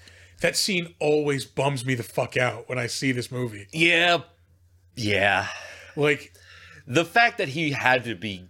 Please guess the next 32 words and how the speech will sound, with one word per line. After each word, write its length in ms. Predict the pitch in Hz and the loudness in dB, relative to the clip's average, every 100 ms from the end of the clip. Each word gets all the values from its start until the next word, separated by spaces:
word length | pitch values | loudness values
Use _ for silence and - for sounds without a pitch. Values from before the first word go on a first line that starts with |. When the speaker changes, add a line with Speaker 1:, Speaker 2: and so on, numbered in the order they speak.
| - | -2
Speaker 2:
given 340 | 107 101 113 | 0 2 4
that 220 | 107 117 | 2 2
choice 420 | - 113 113 110 90 | -2 0 0 -2 -6
was 160 | 92 | -4
shitty 380 | - - 101 90 | -2 0 -2 -2
to 80 | 92 | -4
begin 300 | 90 90 92 | -6 -8 -6
with. 220 | 95 95 - | -6 -6 2
You 140 | 190 | 2
Speaker 1:
Yeah. 60 | 151 | 4
Speaker 2:
know, 60 | |
like, 120 | 202 202 | 2 2
Speaker 1:
Oh, 40 | |
yeah. 200 | 196 170 | 2 0
He 140 | 147 202 | 0 -2
was 160 | 202 | -2
purposely 440 | - 220 214 170 151 | 0 0 0 -2 -6
put 140 | 175 | -4
in 60 | 156 | -4
a 20 | 131 | -4
shitty 260 | - 156 | -2 -2
position 400 | 131 143 156 131 | -2 -2 -2 0
Speaker 2:
like, 280 | 135 123 123 | 2 2 -2
Speaker 1:
by, 100 | 131 | -8
by 80 | 131 | -6
Nuada. 400 | 135 139 123 117 - | -2 -2 -2 -6 2
Speaker 2:
like, 200 | 139 110 | 2 4
Speaker 1:
Or 40 | |
Nu-, 120 | 127 | 2
Speaker 2:
Nuada, 340 | 127 120 120 - | 4 6 4 2
Nu-, 140 | 131 | 2
Speaker 1:
yeah. 80 | 131 | 2